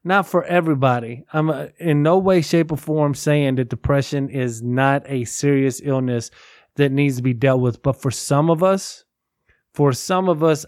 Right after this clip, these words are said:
I feel like that simple lifestyle changes,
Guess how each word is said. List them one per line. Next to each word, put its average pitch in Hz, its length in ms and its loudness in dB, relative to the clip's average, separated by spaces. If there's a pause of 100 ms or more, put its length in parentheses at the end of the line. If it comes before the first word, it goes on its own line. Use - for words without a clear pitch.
I 147 140 -2
feel 151 260 2
like 139 440 2
that 135 340 2 (280)
simple 175 520 0
lifestyle 143 640 2
changes, 135 800 -4